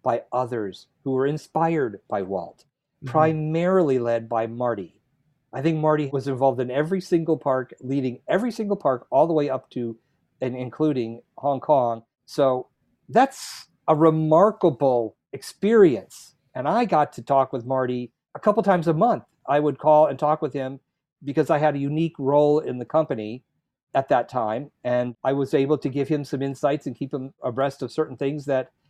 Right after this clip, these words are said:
Speaker 1: he wouldn't have heard any other way. So I got to spend a lot of time and a lot of communication with Marty. I'm very proud of the fact that he embraced me i-, in my, and in my career, and that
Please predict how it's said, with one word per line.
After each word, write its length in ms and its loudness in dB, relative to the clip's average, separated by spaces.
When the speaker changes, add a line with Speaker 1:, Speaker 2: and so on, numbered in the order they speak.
Speaker 1:
he 80 4
wouldn't 200 0
have 80 -2
heard 180 0
any 200 -4
other 120 -8
way. 160 -10
So 260 -4
I 120 4
got 180 0
to 180 -2
spend 280 -2
a 40 -4
lot 340 0
of 80 -14
time 380 -6
and 240 -12
a 40 -10
lot 260 -2
of 120 -12
communication 540 -10
with 100 -12
Marty. 340 -8
I'm 160 -2
very 180 0
proud 280 4
of 240 -6
the 80 -16
fact 360 -2
that 220 -2
he 220 -2
embraced 520 -4
me 480 -8
i-, 60 -6
in 240 -8
my, 160 -2
and 160 -4
in 80 -8
my 160 -6
career, 600 -4
and 180 -4
that 260 -2